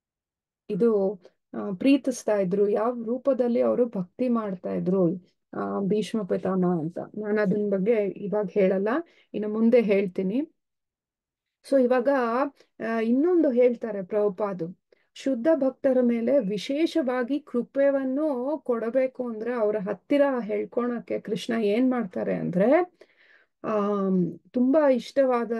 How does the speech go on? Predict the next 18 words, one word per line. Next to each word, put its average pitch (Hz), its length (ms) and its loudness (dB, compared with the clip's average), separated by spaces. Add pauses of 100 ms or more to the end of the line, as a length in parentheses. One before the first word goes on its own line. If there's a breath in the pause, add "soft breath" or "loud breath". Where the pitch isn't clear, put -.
(420)
ಆ, 202 120 -4
ಭಕ್ತರಿದ್ರೆ 208 1040 0 (360 soft breath)
ಅವರ 208 160 2
ಎಲ್ಲ, 214 440 0 (760 soft breath)
ಆ, 208 240 -2
ಭೌತಿಕ 269 580 0 (500)
ವಸ್ತುಗಳನ್ನ 233 640 -2 (120)
ತಗೊಂಡ್ಬಿಡ್ತಾರೆ, 220 840 -2
ಭೌತಿಕ, 226 480 -4 (560 soft breath)
ಆ, 208 180 -2
ಸಂಪತ್ತನ್ನ 240 720 0 (120)
ಕೃಷ್ಣ 254 400 -6
ತಗೊಂಡ್ಬಿಡ್ತಾರೆ. 214 840 0 (440 soft breath)
So 247 120 4
ನಾನು 254 420 2
ಒಂದ್ಸತಿ 240 440 0
ವೃಂದಾವನ್ಗೆ 233 640 -4
ಹೋಗಿದ್ದೆ, 208 680 -2